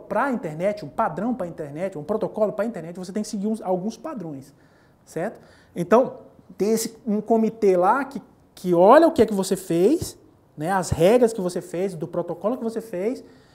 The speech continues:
pra ver se ele vai funcionar realmente na internet e homologar ele,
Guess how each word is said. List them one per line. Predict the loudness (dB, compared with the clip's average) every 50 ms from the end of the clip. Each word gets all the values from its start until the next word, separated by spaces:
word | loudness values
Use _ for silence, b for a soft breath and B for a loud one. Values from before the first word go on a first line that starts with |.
| B B
pra | B 0 2
ver | 4 6 4 4
se | 4 4 2
ele | 2 4
vai | 2 2 0
funcionar | 0 -4 -4 -4 -2 -2
realmente | -2 -2 -2 -4 -6
na | -6 -8
internet | -6 -6 -6 -4 -2 -2 0 0 0 0 -2 -6 -10 -10 -6
e | -4 -2 0 2
homologar | 2 2 2 2 2 0 0 0 0 0 0 0
ele, | 0 -2 -2 -6 -12